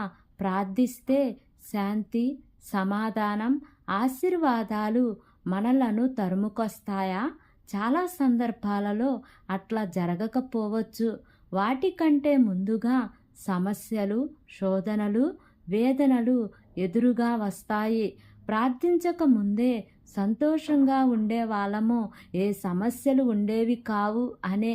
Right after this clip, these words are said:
అభిప్రాయం కలుగుతుంది. అది కొంతవరకు నిజమే కావచ్చు. ఎందుకంటే నీవు ప్రార్థించడం లేదంటే నీవు సాతాను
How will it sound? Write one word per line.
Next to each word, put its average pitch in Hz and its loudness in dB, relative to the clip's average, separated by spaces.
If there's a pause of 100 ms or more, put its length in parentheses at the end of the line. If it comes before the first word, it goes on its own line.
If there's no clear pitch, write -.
(160)
అభిప్రాయం 214 -2 (240)
కలుగుతుంది. 214 0 (500)
అది 202 0 (120)
కొంతవరకు 226 0 (360)
నిజమే 214 2 (120)
కావచ్చు. 208 -2 (380)
ఎందుకంటే 226 2 (360)
నీవు 226 2
ప్రార్థించడం 262 2
లేదంటే 226 0 (400)
నీవు 208 0 (120)
సాతాను 247 2